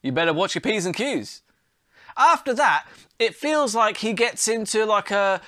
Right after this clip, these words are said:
who can breathe the heaviest competition, and he wins most of the time. Obviously, he doesn't win the fight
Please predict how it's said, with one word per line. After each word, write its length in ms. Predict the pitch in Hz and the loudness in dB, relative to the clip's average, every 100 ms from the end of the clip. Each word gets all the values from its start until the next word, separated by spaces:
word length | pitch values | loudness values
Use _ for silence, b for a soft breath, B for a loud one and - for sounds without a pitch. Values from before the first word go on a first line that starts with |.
| B | B
who 240 | 208 233 | -2 0
can 180 | 202 208 | 0 -2
breathe 300 | 208 226 202 | 0 0 0
the 100 | 202 | -2
heaviest 540 | 180 208 170 143 113 - | -2 0 0 0 -4 -6
competition, 720 | 151 131 131 127 - 107 92 B B | -6 -6 -8 -10 -8 -10 -12 B B
and 120 | 143 165 | -2 0
he 80 | |
wins 640 | 185 208 165 120 - - - _ _ _ _ | 2 2 0 -2 -6 -8 -14 _ _ _ _
most 400 | - 143 160 - | -6 -2 -2 -2
of 120 | 175 151 | -2 -2
the 120 | 143 | -2
time. 420 | - 135 107 95 _ B B B _ _ 269 | -2 -4 -4 -10 _ B B B _ _ 0
Obviously, 420 | 220 202 170 180 | 2 2 2 2
he 60 | |
doesn't 240 | 190 180 175 | 2 0 0
win 120 | 165 | -2
the 60 | 117 | -2
fight 440 | - 202 214 | 2 2 2